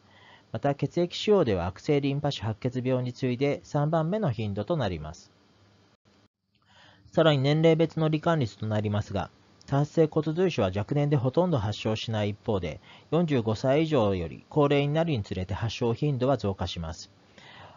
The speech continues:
本法での診断時年齢中央値は六十七歳となります。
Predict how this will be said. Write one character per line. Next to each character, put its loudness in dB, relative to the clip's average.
本 -2
法 4
で 2
の -4
診 -4
断 2
時 -4
年 -4
齢 2
中 -4
央 2
値 -8
は -6
六 -4
十 2
七 0
歳 2
と -4
な -4
り -6
ま -8
す。 -16